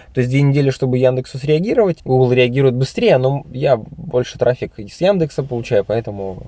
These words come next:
ориентируюсь на лидера. Итак, друзья, я делаю это раз в месяц, чтобы успела накопиться некоторая статистика. Знаете, все бывает. Внес правки, какое-то изменение произошло в статистике,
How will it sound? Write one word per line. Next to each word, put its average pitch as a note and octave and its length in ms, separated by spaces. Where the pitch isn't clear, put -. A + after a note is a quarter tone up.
ориентируюсь G#2 500
на G2 60
лидера. F#2+ 380
Итак, B2+ 300
друзья, A2+ 300
я C3+ 320
делаю C3 360
это A#2+ 120
раз A#2 240
в - 60
месяц, B2 600
чтобы A2 920
успела D#3 440
накопиться A2+ 460
некоторая A2 400
статистика. - 720
Знаете, C3 460
все D3+ 280
бывает. A#2+ 380
Внес F3 260
правки, D3+ 420
какое-то G#2 760
изменение C#3 800
произошло A#2 440
в - 60
статистике, - 600